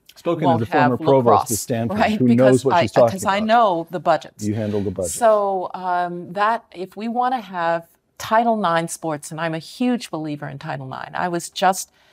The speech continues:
Speaker 2: um, a junior in college when Title nine came along, giving women equal access to sports. Uh, if you want to have those sports, uh, you're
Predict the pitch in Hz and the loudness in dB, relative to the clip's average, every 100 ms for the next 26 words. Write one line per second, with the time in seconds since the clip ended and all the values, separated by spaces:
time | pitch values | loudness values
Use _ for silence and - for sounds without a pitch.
0 | _ _ - 170 156 151 147 90 - 214 | _ _ -6 0 2 2 -2 -10 -12 -4
1 | - 151 _ 156 160 180 185 160 156 165 | -4 -6 _ -8 -2 0 0 -2 -2 0
2 | 151 151 - 147 165 147 147 143 143 156 | 0 -2 -10 -6 -6 -4 -2 -2 -2 -6
3 | 151 151 175 165 156 160 151 143 160 175 | -6 0 2 2 -2 -6 -6 -4 -2 -2
4 | 151 147 170 - 151 151 151 156 - 151 | -4 -6 -8 -6 -4 -2 -2 -4 -6 -8
5 | 147 - - 156 147 139 - - 226 233 | -8 -10 -8 -8 -6 -8 -12 -4 -4 -4
6 | - - _ _ _ _ - 180 170 160 | -10 -20 _ _ _ _ -4 0 2 0
7 | 196 190 233 240 202 180 165 170 - - | -4 0 0 0 -4 -4 -6 -8 -10 -10
8 | 160 - - 156 151 151 170 165 | -10 -10 -16 -14 -14 -14 -12 -12